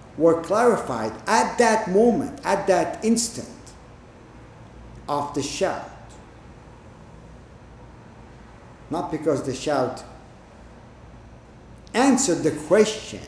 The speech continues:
because the shout clarified that there is no question to begin with.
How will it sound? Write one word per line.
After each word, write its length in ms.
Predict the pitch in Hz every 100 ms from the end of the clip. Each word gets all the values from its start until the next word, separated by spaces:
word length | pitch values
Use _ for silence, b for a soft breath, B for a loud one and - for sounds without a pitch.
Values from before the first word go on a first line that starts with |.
| -
because 300 | 147 139 127
the 100 | 135
shout 560 | 123 - 170 160 - -
clarified 640 | 160 226 247 175 - 104 - - - - - - - - - - -
that 160 | - 135
there 180 | 127 143
is 160 | 151
no 140 | 139 135
question 400 | - 135 - 131
to 100 | 147
begin 360 | 185 202 139
with. 360 | - - - -